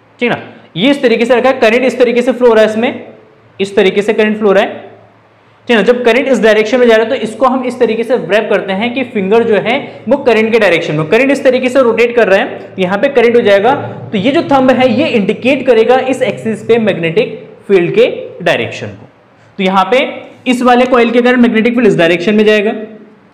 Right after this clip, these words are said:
इसी के पास near about एक और कॉइल है, इस कॉइल के कारण भी मैग्नेटिक फील्ड इस डायरेक्शन में जाएगा। तो it means इस कॉइल के अंदर या इस solenoid के अंदर जो मैग्नेटिक फील्ड होगा वो इस एक्सिस के पैरेलल कहाँ जाएगा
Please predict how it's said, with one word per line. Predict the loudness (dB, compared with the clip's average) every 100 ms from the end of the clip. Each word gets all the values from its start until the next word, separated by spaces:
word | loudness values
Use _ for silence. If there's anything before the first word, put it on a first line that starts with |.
| _ _ -10 -6
इसी | -2 0
के | 2
पास | 2 2 4
near | 4 4
about | 2 2 0 0
एक | 2 4
और | 2 2
कॉइल | 4 4 4
है, | 0 -2 -4 -12 -16 -20 -20 -4 0
इस | 2
कॉइल | 2 2 2
के |
कारण | 2 2
भी | 2
मैग्नेटिक | 2 2 2 2
फील्ड | 0
इस | 2
डायरेक्शन | 0 0 -2 -2
में |
जाएगा। | 2 0 -2 -10 -14 -20 -20 _ _ _ _ -2
तो | 0
it | 0 0
means | 0 -2
इस | -6 -4 -2 -4 -8 -16 -20 -20 _ _ _ -4
कॉइल | 2 2 2
के | 2 0
अंदर | 4 4 4 0 0
या | -2
इस | 0 0
solenoid | 2 2 0 0
के | -2
अंदर | -2 -2 0 0
जो | -2
मैग्नेटिक | -4 -6 -8 -6
फील्ड | -4 0
होगा | 0 0 -2 -6 -18 -20 -12
वो | 0 0 0 -4 -14 -14 -4
इस | -2 -2
एक्सिस | -2 -2 -2
के | 0 0
पैरेलल | 2 2 4 2 0 -6 -14 -6
कहाँ | -4
जाएगा | 0 0 0